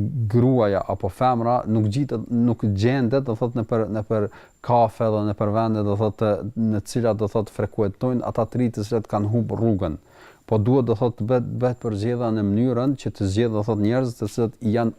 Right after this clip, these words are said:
afër Allahut të Madhërisëm dhe janë musliman, respektivisht muslimane të mira. Prandaj, nëse ju keni zgjedhë, do thotë, këtë formë të jetesës, atëherë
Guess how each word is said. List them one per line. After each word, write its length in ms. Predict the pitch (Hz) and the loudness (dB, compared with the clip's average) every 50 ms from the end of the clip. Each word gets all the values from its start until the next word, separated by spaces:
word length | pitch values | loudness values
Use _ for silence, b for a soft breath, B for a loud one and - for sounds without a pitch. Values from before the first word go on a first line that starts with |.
| - 123 127 | 0 0 0
afër 280 | 117 - - 110 - - | 0 0 -2 -4 -4 -4
Allahut 400 | 98 101 107 107 104 101 107 101 | -4 -2 0 2 2 2 2 0
të 100 | 107 101 98 | -2 -2 -2
Madhërisëm 500 | 95 95 107 120 127 - - 117 110 107 101 98 | -2 0 -2 -2 -4 -4 -4 -4 -2 -2 -2 0
dhe 120 | 104 107 113 | 0 2 2
janë 200 | 117 117 110 110 | 2 2 2 0
musliman, 480 | 107 - - 113 101 107 123 135 127 B B B B B B | 0 -2 -4 -2 0 0 2 0 0 B B B B B B
respektivisht 640 | 123 127 127 - - 131 120 - 131 127 127 - - | 0 0 0 0 -2 -2 -2 0 -2 -2 -2 0 -2
muslimane 520 | 117 107 - 113 107 110 113 110 104 95 | -2 -2 -2 -2 0 0 0 0 0 0
të 120 | - 98 | 0 2
mira. 300 | 98 101 95 82 73 71 - B B B B B B B B B B - | 4 4 2 2 -2 -6 -10 B B B B B B B B B B 0
Prandaj, 380 | 113 113 117 131 156 175 170 - - _ _ _ _ _ _ _ _ _ _ _ _ _ _ _ _ - | 0 2 4 4 4 4 2 0 -6 _ _ _ _ _ _ _ _ _ _ _ _ _ _ _ _ -18
nëse 480 | - - 101 107 113 117 - - 113 | -10 -4 0 2 2 2 2 2 2
ju 180 | 113 135 147 147 120 127 110 110 - - 120 | 4 4 4 4 2 0 -2 -4 -4 -4 -4
keni 240 | - - 120 120 117 | 0 2 2 4 4
zgjedhë, 280 | 110 104 120 165 170 156 147 | 4 4 4 4 4 4 2
do 80 | 131 | 2
thotë, 200 | 135 120 - - - | 2 0 0 -2 -4
këtë 160 | 120 - - | -4 -4 -2
formë 280 | - 151 151 135 117 113 | -2 0 0 0 0 -2
të 120 | - 110 104 | 0 0 0
jetesës, 540 | 101 - - 139 147 - - 147 - - - - 123 113 | 0 0 0 -2 -2 -2 -4 -8 -8 -8 -10 -8 -8 -8
atëherë 360 | - - 123 123 123 131 | -6 -4 -4 -2 0 0